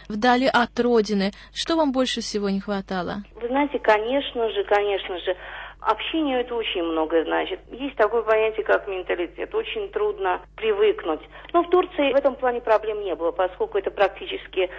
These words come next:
Speaker 2: один менталитет, одни понятия. Там проблем не было. Вот с Италией было немножечко тяжелее, потому что это, конечно же, совсем другая культура. Но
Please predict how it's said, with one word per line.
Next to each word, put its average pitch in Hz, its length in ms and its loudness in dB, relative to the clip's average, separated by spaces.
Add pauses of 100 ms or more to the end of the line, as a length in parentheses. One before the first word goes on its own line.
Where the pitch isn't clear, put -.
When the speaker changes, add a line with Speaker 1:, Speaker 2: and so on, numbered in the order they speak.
(220)
Speaker 2:
один 190 380 0
менталитет, 196 600 2
одни 185 280 0
понятия. 240 760 2
Там 269 200 2
проблем 202 420 -2
не 180 120 -2
было. 165 180 2
Вот 220 160 -2
с - 40 -12
Италией 277 300 2
было 240 160 0
немножечко 208 720 0 (200)
тяжелее, 226 540 2
потому 226 380 0
что 214 80 -4
это, 202 100 -4
конечно 190 480 -2
же, 180 160 -8
совсем 190 320 -2
другая 175 340 0
культура. 254 600 0 (380)
Но 359 180 4